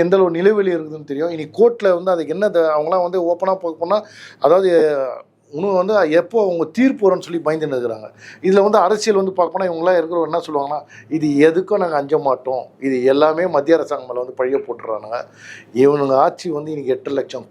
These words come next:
கோடி வந்ததுக்கு முக்கிய காரணமே இவங்க தான் சார். நாலாயிரம் கோடி வந்து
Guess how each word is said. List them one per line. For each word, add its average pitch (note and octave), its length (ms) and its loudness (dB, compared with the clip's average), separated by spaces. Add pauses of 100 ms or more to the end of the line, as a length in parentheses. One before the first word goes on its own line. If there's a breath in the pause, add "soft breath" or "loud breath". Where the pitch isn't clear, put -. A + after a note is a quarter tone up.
கோடி F#3 320 4
வந்ததுக்கு B2 400 -8 (100)
முக்கிய E3 280 -4 (140)
காரணமே C3 360 0
இவங்க A#2 260 -4
தான் A#2 160 -10
சார். - 140 -14 (1300 soft breath)
நாலாயிரம் C#3 540 4
கோடி F3+ 240 6
வந்து D#3+ 160 4